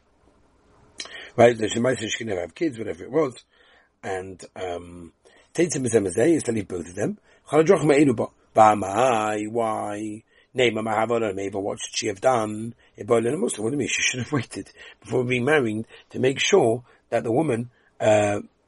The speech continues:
that the woman that they did Yibum was not an onus. Omar Abaya, Toshima, Kol Arai Sha'amu Poitu Sorei, Sorei Seyen, Holchud Sorei Senisuk. They got remarried, Nimsu Eila Onus, Teitzim Mizeh Mizeh. Chaladroch Me'enu Ba,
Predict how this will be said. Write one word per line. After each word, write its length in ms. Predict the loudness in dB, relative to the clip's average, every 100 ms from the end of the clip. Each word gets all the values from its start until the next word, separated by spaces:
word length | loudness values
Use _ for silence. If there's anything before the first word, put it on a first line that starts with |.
| _ _ _
that 220 | 2 4 4
the 100 | 0
woman 360 | 6 6 6
that 160 | 0 -2
they 120 | -6
did 180 | -4 -2
Yibum 520 | 6 8 8 0 -4 -14 _ _
was 80 | 4
not 180 | 6 10
an 60 |
onus. 360 | 10 8 4 -2 -6
Omar 240 | -2 -2
Abaya, 460 | 2 4 4 0 -4
Toshima, 1000 | -6 -8 -8 -8 -6 -4 -2 -2 -6 -10 -20 -20 _
Kol 100 | 6
Arai 260 | 6 6 4
Sha'amu 440 | 2 -2 -2 -2
Poitu 320 | -2 -4 -4 -10
Sorei, 320 | -6 -2 0 0 -2 -4
Sorei 180 | -4 -4
Seyen, 460 | -4 -4 -4 -8 -12 -16 -20 4
Holchud 320 | 4 4 0 0
Sorei 200 | -2 -4
Senisuk. 400 | -4 -6 -6 -10
They 100 | -10
got 160 | -8 -4
remarried, 400 | 2 6 6 4
Nimsu 220 | -2 -2
Eila 340 | -2 0 0
Onus, 220 | -2 -2 -4 -12 -20 _
Teitzim 320 | -2 0 -2
Mizeh 160 | 0
Mizeh. 240 | 0 -2 -6
Chaladroch 460 | -2 0 2 0 2
Me'enu 240 | 0 2
Ba, 200 | 6 6